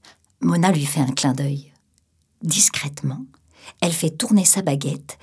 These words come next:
et murmure quelques mots. Aussitôt, des gouttes d'eau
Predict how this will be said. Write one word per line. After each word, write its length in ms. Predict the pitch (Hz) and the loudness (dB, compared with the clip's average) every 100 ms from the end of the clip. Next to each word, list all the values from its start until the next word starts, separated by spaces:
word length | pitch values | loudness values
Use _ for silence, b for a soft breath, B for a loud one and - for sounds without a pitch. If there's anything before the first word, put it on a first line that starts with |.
| b b - | b b -2
et 100 | 147 | 0
murmure 560 | 160 180 202 240 233 | 2 4 4 4 2
quelques 320 | - 196 - 143 | -2 -4 -4 -4
mots. 260 | 123 123 _ _ _ _ _ _ b b b - | -4 -6 _ _ _ _ _ _ b b b 2
Aussitôt, 580 | - - 269 285 349 _ _ _ _ _ _ - | 4 4 2 -4 -10 _ _ _ _ _ _ -6
des 160 | 160 160 | -4 -4
gouttes 460 | 165 320 370 - 165 | -4 -4 -4 -2 -2
d'eau 260 | 156 170 | -2 -4